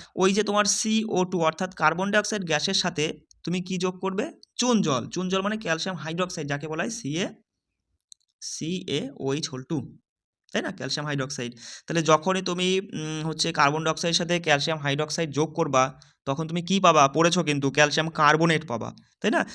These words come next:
তার মানে যে ওয়াই অধক্ষেপটা তুমি পাবে সেটা হচ্ছে ক্যালসিয়াম কার্বনেট,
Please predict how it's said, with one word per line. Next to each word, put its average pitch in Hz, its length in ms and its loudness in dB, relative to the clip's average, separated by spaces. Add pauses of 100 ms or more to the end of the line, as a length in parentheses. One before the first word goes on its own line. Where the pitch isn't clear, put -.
(100)
তার 143 120 0
মানে 156 120 0
যে 165 180 0
ওয়াই 156 420 2
অধক্ষেপটা 160 720 -2
তুমি 185 180 -4
পাবে 147 400 0
সেটা 135 200 -4
হচ্ছে 156 160 -4
ক্যালসিয়াম 170 500 -4
কার্বনেট, 123 480 0